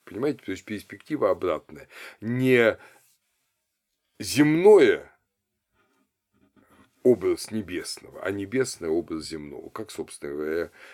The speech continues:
мы уже с вами выяснили, и всё было в Египте, да, э, небо отражалось в земле.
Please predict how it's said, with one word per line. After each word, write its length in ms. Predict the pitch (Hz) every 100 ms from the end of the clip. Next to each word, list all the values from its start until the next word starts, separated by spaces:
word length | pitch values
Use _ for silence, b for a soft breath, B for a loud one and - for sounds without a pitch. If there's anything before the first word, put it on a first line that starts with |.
| B
мы 120 | 87
уже 160 | 95 82
с 100 | -
вами 220 | 85 82
выяснили, 680 | 80 104 90 - 78 76 76
и 100 | 73
всё 480 | - - 85 78 b b _
было 280 | 80 82 78
в 60 |
Египте, 680 | 78 78 - _ - - -
да, 320 | - 92 98 87 _ B B _
э, 680 | - 78 57 50 - 50 50 - - _ _
небо 580 | 95 104 113 101 85 71 -
отражалось 680 | 90 - 80 78 85 78 73
в 40 |
земле. 440 | 69 78 67 -